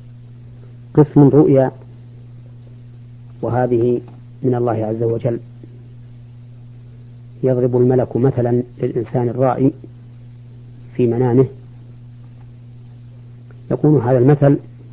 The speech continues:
معبرا عن شيء يقع لهذا الرائي أو عن شيء وقع منه،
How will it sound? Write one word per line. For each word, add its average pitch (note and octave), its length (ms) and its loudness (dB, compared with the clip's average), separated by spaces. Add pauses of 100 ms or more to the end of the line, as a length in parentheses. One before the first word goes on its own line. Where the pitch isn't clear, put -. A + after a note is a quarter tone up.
(760)
معبرا B2 560 2
عن A#2+ 100 -2
شيء B2+ 540 2 (1500)
يقع C3 240 2
لهذا A#2+ 420 0
الرائي C3 500 0 (480)
أو D3+ 180 6
عن C#3+ 160 2
شيء C3 300 0
وقع A#2+ 380 0
منه، B2+ 240 4